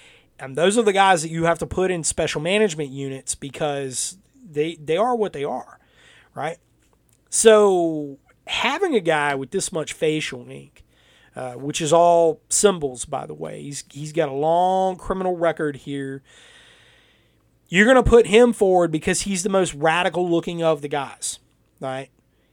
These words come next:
He's there to be a smear campaign, and what's worse is, is that personalities like this, they know that they're gonna draw a certain number of people to it, okay, by hook or by crook. This is what they're gonna do.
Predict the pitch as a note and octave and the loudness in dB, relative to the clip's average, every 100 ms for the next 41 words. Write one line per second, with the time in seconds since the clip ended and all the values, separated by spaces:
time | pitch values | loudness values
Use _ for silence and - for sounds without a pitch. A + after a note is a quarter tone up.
0 | _ - F3 F3 E3+ F3+ G3 F#3 D#3+ F#3 | _ -8 -6 -4 0 0 2 -2 -4 -4
1 | D#3+ - E3+ F#3 G3 E3+ F3+ F3 E3 F3 | -4 -4 -4 -2 -2 -4 -6 -6 -6 -6
2 | E3+ E3+ E3+ E3 E3 D3+ D#3 C#3+ - D3 | -6 -8 -10 -6 -6 -2 -2 -4 -12 -8
3 | D#3 F#3 G3 F#3 - - E3 E3 C#3+ C3+ | -2 0 0 -2 -4 -4 -4 -4 -6 -8
4 | D#3+ - F3+ F#3 - E3+ D#3 D#3 D3+ C#3 | -8 -6 -4 -4 -4 -4 -4 -6 -8 -6
5 | D3 D3 - D3+ C#3+ - - - - _ | -4 -4 -2 0 0 -2 -12 -18 -20 _
6 | - E3 E3 D#3 E3 G3 A#3 G#3+ F#3 F#3+ | 0 0 0 -2 4 6 6 6 2 -2
7 | F3 F3 D#3 B2+ D3 D#3 D#3 D3+ D3 C#3 | -2 -4 -6 -2 2 4 6 4 0 -4
8 | - - E3 D3+ C#3 C#3+ C#3+ C3+ B2+ - | -4 -4 -4 -6 -8 -8 -6 -8 -8 -10
9 | C#3+ C3+ A#2+ - C3+ A2 _ _ _ _ | -10 -10 -14 -14 -16 -18 _ _ _ _
10 | _ _ - B2+ C#3 B2+ C3 B2+ E3 E3+ | _ _ -14 -10 -8 -8 -8 -2 -2 -2
11 | F#3 E3+ D#3+ G#3+ G3 - _ _ _ _ | -4 -4 -4 -6 -6 -12 _ _ _ _
12 | _ - D#3 D3+ F3 D3 C#3 B2+ C#3 B2+ | _ -6 -4 -2 -6 -6 -8 -6 -10 -10
13 | C3 C3 F3 D#3+ | -12 -10 -10 -12